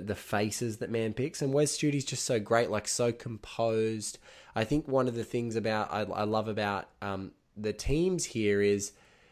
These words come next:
De Niro always seems composed, and Vincent right in the moment is the most composed. But, you know, we see in the next minute, like, his team's all composed instead of, you know, to contrast Kilmer, who's at home, you know, letting off steam. But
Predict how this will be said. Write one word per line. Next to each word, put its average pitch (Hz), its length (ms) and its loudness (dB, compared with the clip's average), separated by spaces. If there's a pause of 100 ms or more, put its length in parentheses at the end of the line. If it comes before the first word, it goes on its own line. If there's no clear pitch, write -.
(120)
De 131 80 4
Niro 165 320 8
always 139 420 6
seems 143 220 2
composed, 147 600 2
and 113 180 4
Vincent 131 420 4
right 117 340 6
in 120 100 6
the 110 60 4
moment 113 480 6
is 110 180 0
the 104 60 2
most 107 380 6
composed. 101 560 2
But, 104 240 4
you 110 80 4
know, 107 100 6
we 110 140 4
see 143 440 4
in 117 80 4
the 117 80 4
next 113 260 2
minute, 127 340 10
like, 107 180 4
his 147 260 6
team's 135 320 8
all 131 120 8
composed 120 420 8
instead 113 320 6
of, 110 200 6
you 98 360 -2
know, 104 120 8
to - 120 0
contrast 117 540 6
Kilmer, 120 320 12
who's 110 180 10
at 104 80 12
home, 107 300 10
you 107 100 8
know, 101 100 10
letting 107 280 10
off 98 120 4
steam. 147 440 8 (240)
But 131 320 10